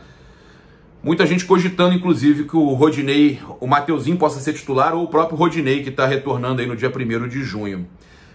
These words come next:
É, falar ainda sobre esse jogo, o S B T registrou índices maravilhosos de audiência com o jogo do Flamengo, que daqui a pouco a gente vai tá lá no, no S B T Esporte Rio.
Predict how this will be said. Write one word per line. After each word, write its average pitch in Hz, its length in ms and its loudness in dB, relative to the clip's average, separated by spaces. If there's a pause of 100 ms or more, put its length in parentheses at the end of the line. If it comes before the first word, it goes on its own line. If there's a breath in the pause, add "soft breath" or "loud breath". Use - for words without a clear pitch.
(260 loud breath)
É, 135 220 2
falar 175 320 2
ainda 170 220 -4
sobre 160 260 -2
esse 175 180 -4
jogo, 165 360 0
o 165 40 4
S 170 160 -4
B 160 140 -2
T 170 160 -4
registrou 165 560 -2
índices 160 500 -2
maravilhosos 147 1000 0
de 131 80 -4
audiência 143 720 -6 (280 soft breath)
com 131 100 -4
o 127 40 -2
jogo 135 220 -2
do 131 80 -4
Flamengo, 120 340 -4
que 131 80 -12
daqui 131 220 -2
a 107 40 -2
pouco 156 200 -6
a - 20 -6
gente 175 100 -8
vai 196 120 -2
tá 202 120 0
lá 165 160 2
no, 143 220 -2
no 117 100 -6
S 131 200 -4
B 131 100 -2
T 127 140 -6
Esporte 135 500 -4
Rio. 117 320 -4